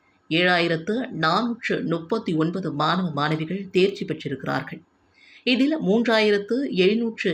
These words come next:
எழுபத்திரண்டு மாணவர்களும், மூன்றாயிரத்து அறுநூற்று அறுபத்தி ஏழு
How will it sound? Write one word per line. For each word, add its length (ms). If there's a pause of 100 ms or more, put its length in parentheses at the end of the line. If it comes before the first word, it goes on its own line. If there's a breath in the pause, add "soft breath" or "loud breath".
எழுபத்திரண்டு 720
மாணவர்களும், 580 (500 soft breath)
மூன்றாயிரத்து 680 (160)
அறுநூற்று 640
அறுபத்தி 520
ஏழு 280